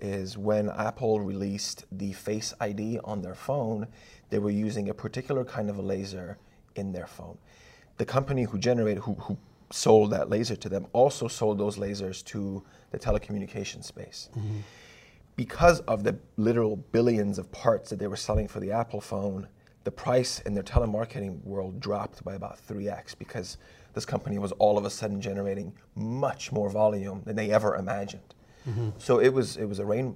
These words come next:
Speaker 1: it was, it was a waterfall for them because they were like, "Great, we're making tons of money." And another adjacent industry who is completely not a consumer level benefited from that. So the lesson to be taken from there is if you can make something that everybody uses, it generally becomes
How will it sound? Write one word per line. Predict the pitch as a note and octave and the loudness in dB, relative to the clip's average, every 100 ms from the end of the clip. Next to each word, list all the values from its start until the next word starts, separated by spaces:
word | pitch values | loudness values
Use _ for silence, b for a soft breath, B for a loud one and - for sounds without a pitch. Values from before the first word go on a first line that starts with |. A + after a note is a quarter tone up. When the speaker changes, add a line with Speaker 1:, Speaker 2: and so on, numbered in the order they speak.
| - | -8
Speaker 1:
it | G2 | -10
was, | F#2+ | -8
it | G2 | -6
was | G2+ | -2
a | |
waterfall | G2+ A#2 A#2+ - G2+ | 2 4 2 -2 -4
for | - | -4
them | F#2+ F#2+ F#2 - | -8 -8 -10 -12
because | - F#2+ | -12 -8
they | F#2+ | -8
were | |
like, | F2+ | -4
"Great, | F#2 A2+ - | -2 -2 -2
we're | |
making | F2 G2+ G2+ | -10 -10 -10
tons | - G2 F#2+ | -8 -6 -6
of | |
money." | G2+ A2 G#2 G#2+ B B B - | -4 -4 -6 -10 B B B -4
And | G#2+ | 0
another | G#2 A2 A2+ G#2+ | 2 4 6 4
adjacent | G2+ G#2 A2 - G2 | 4 0 0 -2 -4
industry | G2+ G2 - G#2 | -4 -6 -8 -8
who | A#2 G2+ G2 - - | -6 -6 -6 -8 -14
is | G#2+ - - _ | -12 -12 -16 _
completely | - G#2+ D3+ | -4 -2 2
not | G#2+ F#2+ | 4 2
a | |
consumer | - A#2 - G2 | 0 -6 -4 -4
level | G2 G#2 G#2 - B B - | -4 -4 -6 -8 B B 0
benefited | - A2 G2+ F#2+ F2+ | 6 6 6 -2 -6
from | - E2+ | -8 -14
that. | E2 - - B B B B B B | -14 -16 -20 B B B B B B
So | A#2+ | 4
the | A#2+ | 8
lesson | C3+ - D#3+ | 8 8 4
to | C3+ | 4
be | |
taken | A#2 - - | 6 6 6
from | - A#2 G#2+ | -4 -2 0
there | G#2+ | 0
is | - G#2 - | -2 -4 -6
if | G#2+ C#3+ | -6 -6
you | |
can | - C3 | -2 2
make | C#3 C#3+ | 2 2
something | C#3+ - A2+ | 0 0 0
that | G#2 | 0
everybody | F2+ A2+ A2 G#2 | 0 0 0 0
uses, | F#2+ G2+ C3+ C3+ G2 F#2+ G#2+ - b b - | -2 -4 -4 -4 -6 -8 -10 -14 b b -12
it | G2+ | 0
generally | A#2 A2 G#2 | 2 2 0
becomes | F2+ - F#2+ G2 | -4 -6 -8 -8